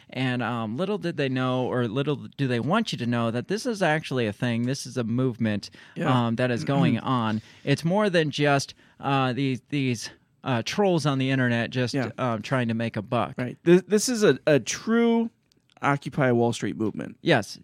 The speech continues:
Speaker 1: Like, this is happening. Like, um, I went to look for some information to talk about for this show, and very few sources were really talking much about what was going on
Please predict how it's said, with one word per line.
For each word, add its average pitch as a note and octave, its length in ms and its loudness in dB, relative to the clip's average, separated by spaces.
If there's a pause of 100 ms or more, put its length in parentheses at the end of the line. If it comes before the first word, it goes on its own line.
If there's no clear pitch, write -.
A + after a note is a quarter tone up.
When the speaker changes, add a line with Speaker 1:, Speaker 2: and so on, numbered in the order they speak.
(100)
Speaker 1:
Like, C#3+ 340 0
this D#3+ 220 -2
is D#3+ 140 -2
happening. A#2+ 580 2 (120)
Like, C3+ 200 2 (440)
um, C3+ 420 0 (180)
I F3+ 80 4
went G3+ 220 2
to C#3+ 480 0 (1200)
look G3+ 320 0
for D#3+ 580 4 (640)
some F3 400 2 (180)
information F3 540 2
to B2+ 60 0
talk A#2 260 0
about A2+ 220 0
for B2 100 -2
this A2+ 140 -2
show, A2 340 0
and C3 300 -2 (360)
very A#3 260 4
few F#3+ 240 0
sources C#3 460 -2
were B2+ 160 -2
really A#2+ 560 0 (400)
talking C3+ 440 4
much B2+ 300 0
about A2 380 0
what A#2 160 -2
was G#2+ 100 -8
going A2+ 280 -2
on G#2+ 280 -4